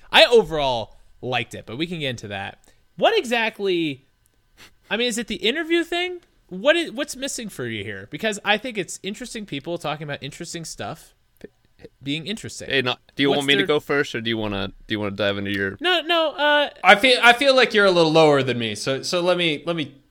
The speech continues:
Speaker 3: try to talk
Speaker 2: Okay.
Speaker 3: at it. Uh, because for me, it's a good podcast. I don't think there's anything wrong with it. I think it's a good podcast. It falls below my other favorite podcast, but that's, that's a high bar to reach.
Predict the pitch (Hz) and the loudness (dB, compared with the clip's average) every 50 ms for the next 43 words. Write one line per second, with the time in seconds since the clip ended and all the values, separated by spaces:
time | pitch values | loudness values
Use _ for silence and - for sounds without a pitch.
0 | _ _ - - 196 151 127 117 - 151 131 117 - - 107 98 90 - - - | _ _ 0 2 4 4 2 2 2 4 4 4 4 0 -2 -4 -8 -12 -18 -20
1 | _ _ _ _ _ - 170 180 180 - - 160 160 185 202 202 185 - - - | _ _ _ _ _ -4 -4 -4 -4 -6 -8 -4 -2 0 2 2 0 0 -6 -6
2 | - - 170 147 151 196 254 208 131 104 104 - - - - _ _ - 156 - | -2 0 0 2 2 2 2 2 0 -2 -8 -14 -18 -20 -20 _ _ -4 -4 -2
3 | - 131 - - 180 170 - - 165 156 139 131 127 - 113 - - - - - | -4 -2 4 6 6 6 4 2 0 2 2 2 0 -2 -6 -10 -10 -12 -4 4
4 | - 170 196 196 160 127 151 139 117 123 113 - 160 160 160 147 151 160 156 156 | 6 6 8 6 6 2 0 -2 -2 -4 -6 -4 -4 -4 -4 -4 -4 -4 -2 -2
5 | 160 160 160 160 160 - 170 156 - 147 147 147 156 143 135 139 135 - 113 - | -2 -2 -2 -4 -4 -4 -6 -6 -4 -6 -6 -4 -6 -6 -8 -8 -12 -12 -6 -4
6 | 139 131 127 - 143 127 117 107 - 120 104 107 - - - 151 147 147 - - | -4 -4 -2 -2 -2 -2 -2 -4 -6 -10 -10 -10 -10 -6 -4 -4 -4 -4 -4 0
7 | - 165 170 180 180 165 - - 160 147 123 117 123 143 151 151 151 151 147 147 | 2 4 4 4 4 2 0 -2 -2 -2 0 2 4 4 6 6 6 4 2 -2
8 | 147 147 - - - 131 120 120 - - 143 147 139 139 139 123 - - - 160 | -6 -10 -14 -12 -8 -6 -6 -6 -2 2 2 4 4 4 2 0 0 0 0 0
9 | 175 156 131 117 110 - - 113 104 101 101 - 101 92 87 - - - - - | 0 0 -2 -4 -6 -4 -4 -4 -4 -4 -6 -10 -14 -14 -14 -14 -16 -18 -12 -6
10 | - 120 107 - - 156 156 151 - - - - 190 143 - 110 - - - 147 | -4 -4 -4 -2 -2 -2 -2 -2 -6 -12 -10 -8 -8 -6 -6 -8 -10 -6 -2 2
11 | 135 131 123 123 113 - 123 117 113 107 101 - 87 131 143 - - - - - | 2 2 2 2 0 0 0 0 0 -2 -4 -8 -10 -12 -12 -12 -12 -16 -16 -16
12 | - | -18